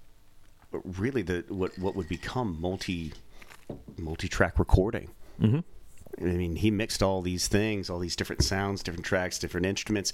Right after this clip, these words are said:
Speaker 1: everything, all in analog.
Speaker 2: Yep.
Speaker 1: Which must have been incredibly difficult.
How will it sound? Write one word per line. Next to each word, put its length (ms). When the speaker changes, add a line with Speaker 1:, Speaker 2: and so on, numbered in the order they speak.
Speaker 1:
everything, 540
all 300
in 140
analog. 600
Speaker 2:
Yep. 140
Speaker 1:
Which 260
must 220
have 160
been 420
incredibly 760
difficult. 640